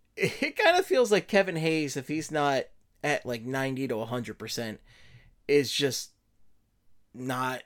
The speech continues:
a <laughs> good hockey player to have out there. Whereas, you know, like, say, Sean Couturier, I mean, Sean Couturier could play at twenty percent, right? Twenty percent health, and he's playing great. <laughs> Like, we've seen that happen. We've seen him score a hat trick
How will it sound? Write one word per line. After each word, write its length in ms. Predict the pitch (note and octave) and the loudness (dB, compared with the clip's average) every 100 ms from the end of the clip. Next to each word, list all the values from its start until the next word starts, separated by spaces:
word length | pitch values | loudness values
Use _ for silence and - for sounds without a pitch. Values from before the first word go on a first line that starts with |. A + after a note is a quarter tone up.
| _ - | _ -2
a 120 | C#3 - - - | -2 -2 -12 -12
<laughs> 200 | - - | -4 0
good 160 | F#3 | 0
hockey 380 | - C3+ - G3 | 2 0 0 -2
player 340 | - F3 D#3 D3 | 0 4 6 6
to 60 | |
have 260 | B2+ C#3 C3+ | 4 4 4
out 240 | C3 C#3+ | 2 2
there. 280 | E3 E3 E3 - - - - | 4 4 2 -4 -18 -20 2
Whereas, 360 | G#3 A3+ A3 G3+ | 10 12 12 10
you 80 | B3+ | 6
know, 240 | F3+ E3+ - | 6 4 0
like, 180 | F#3 D#3+ | 0 4
say, 260 | G#3 F3+ - G#3 | 4 4 0 2
Sean 280 | - G4 | 6 8
Couturier, 720 | G#4+ G#3+ A#3 G3+ E3 D3 C3+ - | 6 8 10 10 10 8 6 2
I 80 | E3 | 0
mean, 220 | E3+ D#3+ | 0 -2
Sean 220 | - A#3+ | 0 0
Couturier 420 | C#4 A3 G3 E3+ | 0 2 6 6
could 140 | D3 - | 4 2
play 300 | D3+ C3+ B2+ | 2 2 2
at 200 | A#2+ - | -2 -4
twenty 360 | - D#3+ C#3+ | 0 0 0
percent, 480 | - A#2+ - G#2+ D2 - - - - - - | -2 -4 -2 -4 -6 -16 -20 -20 -20 -16 -4
right? 360 | C3 B2 A#2 - | 0 0 -2 -8
Twenty 240 | - F3+ E3+ | 0 4 4
percent 300 | D3+ E3 D3 | 4 4 6
health, 320 | D3 C#3 - | 6 6 4
and 220 | - B2+ | 2 2
he's 200 | C3 C3+ | 0 -2
playing 300 | - D#3+ C3 | 4 4 4
great. 320 | B2 A#2+ F2 - | 0 -4 -6 -8
<laughs> 60 | - | -8
Like, 280 | A#2+ - - B3 | -8 -10 -12 -4
we've 200 | G#3+ C#4 | 4 4
seen 300 | - C#4+ C#4+ | 6 4 6
that 180 | C#4 G3+ | 6 6
happen. 460 | - F3 F3 C3 A2+ | 8 6 6 2 2
We've 180 | D#3 E3+ | 2 4
seen 220 | C4 B3+ | 2 4
him 80 | G#3 | 4
score 320 | - - G#3+ | 4 8 10
a 60 | D3 | 8
hat 280 | D3+ D#3 | 4 2
trick 300 | - C3+ B2+ | 2 0 -2